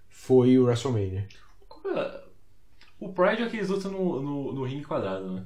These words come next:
Speaker 1: É.
Speaker 2: Mas é só essa a diferença.
Speaker 1: Só, só é M M A.
Speaker 2: É, ok.
Speaker 1: O pior show foi Backlash, que teve Rock versus Goldberg e Rikishi contra Sean O'Haire.
Speaker 2: <laughs> Ok.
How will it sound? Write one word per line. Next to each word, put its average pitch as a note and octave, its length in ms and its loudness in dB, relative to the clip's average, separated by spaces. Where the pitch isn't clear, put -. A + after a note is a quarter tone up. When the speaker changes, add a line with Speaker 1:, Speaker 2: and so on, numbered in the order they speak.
Speaker 1:
É. G2+ 220 -2
Speaker 2:
Mas D#3+ 180 -14
é F3+ 60 -6
só C#4 200 -8
essa C3+ 220 -4
a A2+ 40 -6
diferença. G#2+ 300 -8
Speaker 1:
Só, E3 320 0
só E3+ 260 -4
é E3 160 -2
M A#3 120 2
M C4 120 0
A. A#2 140 0
Speaker 2:
É, D3 200 -12
ok. A#2+ 320 -14
Speaker 1:
O C#3 80 -2
pior F3 400 6
show F#3+ 340 4
foi G3+ 420 6
Backlash, C#3 920 0
que C#3 140 -2
teve B2+ 480 6
Rock C3+ 300 6
versus B2+ 280 0
Goldberg F3 600 4
e C3 680 2
Rikishi C#3 440 -4
contra C#3+ 260 -2
Sean C3+ 140 -6
O'Haire. A2+ 400 0
Speaker 2:
<laughs> - 920 0
Ok. A2+ 480 -4